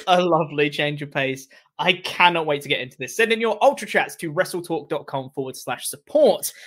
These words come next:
because we're gonna be going through all of them that are over five U S dollars and up by the time the show goes off the air. But we're gonna start by talking about the main event of this show, which was the Casino ladder match. The winner gets an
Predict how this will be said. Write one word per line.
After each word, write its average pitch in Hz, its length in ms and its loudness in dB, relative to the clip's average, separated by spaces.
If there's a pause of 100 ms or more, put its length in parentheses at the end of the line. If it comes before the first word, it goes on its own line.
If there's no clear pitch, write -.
(160)
because 147 200 -8
we're 160 80 2
gonna 147 140 -2
be 143 60 0
going 143 180 0
through 147 260 -4
all 294 180 4
of 156 100 4
them 160 200 -2
that 147 100 2
are 135 160 2
over 135 280 -2
five 131 380 -2
U 131 140 -6
S 120 160 -6
dollars 120 300 -8
and 123 160 -8
up 175 220 -2
by 131 120 -2
the 123 60 -10
time 131 160 -6
the 127 80 -6
show 135 160 4
goes 123 300 -2
off 135 140 2
the 120 220 -6
air. 170 360 8 (240)
But 156 100 -2
we're 170 60 4
gonna 190 160 6
start 285 340 6
by 202 120 6
talking 185 340 2
about 160 260 2
the 156 140 4
main 208 480 4
event 151 520 2
of 147 180 -4
this 143 140 4
show, 120 240 -4
which 107 160 -8
was 135 120 -6
the 139 80 -8
Casino 247 720 4 (260)
ladder 156 300 8
match. 143 220 0
The 135 60 -2
winner 202 380 8 (160)
gets - 160 2
an 147 80 0